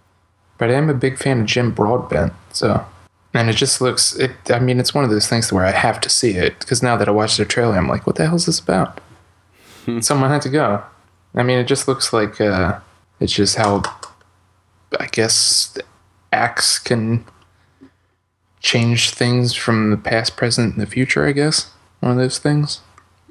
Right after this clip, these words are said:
Speaker 2: It looks like it's somehow tied together with that well, first they mentioned a book, and then they seemed to mention a sonata. So I don't know if maybe the,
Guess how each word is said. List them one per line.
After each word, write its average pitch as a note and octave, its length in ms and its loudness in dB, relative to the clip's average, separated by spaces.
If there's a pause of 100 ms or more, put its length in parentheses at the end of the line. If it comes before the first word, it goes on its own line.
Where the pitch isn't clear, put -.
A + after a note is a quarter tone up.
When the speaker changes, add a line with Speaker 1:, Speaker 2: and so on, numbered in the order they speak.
(280)
Speaker 2:
It A#2+ 80 -4
looks G3 240 -4
like B3 120 -4
it's E3+ 140 -6
somehow C3 380 -2
tied A2 300 -4
together F#2+ 480 0
with F#2 240 -2
that E2+ 340 0 (460)
well, B2+ 320 2
first C4 380 0
they A#2+ 140 4
mentioned G#2 520 2
a E2 40 -2
book, - 640 -2 (1120)
and A2+ 160 2
then E3 160 6
they F#3 100 6
seemed D#3 320 2
to - 100 -4
mention A#2 500 2
a F2 480 0 (1080)
sonata. G2 880 0 (440)
So - 120 -4
I C3+ 40 2
don't D3 100 2
know C#3+ 120 2
if C3+ 80 -4
maybe B2 340 0
the, G#2 360 0